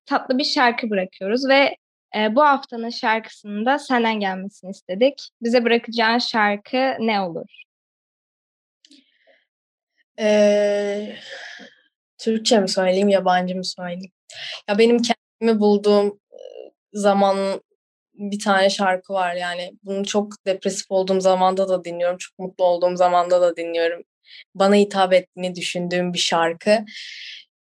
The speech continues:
Speaker 2: Chamber of Reflection. Mark DiMarco.
Speaker 1: Hemen.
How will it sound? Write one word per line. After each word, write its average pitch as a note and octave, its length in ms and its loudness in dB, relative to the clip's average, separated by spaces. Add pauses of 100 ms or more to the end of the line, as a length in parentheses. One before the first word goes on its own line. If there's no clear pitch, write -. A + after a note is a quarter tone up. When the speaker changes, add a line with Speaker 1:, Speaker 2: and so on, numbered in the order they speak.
(240)
Speaker 2:
Chamber A3 440 4
of G#3+ 340 2
Reflection. G3 760 -4 (600)
Mark F#3 340 -6
DiMarco. A3+ 300 4
Speaker 1:
Hemen. E3+ 300 -2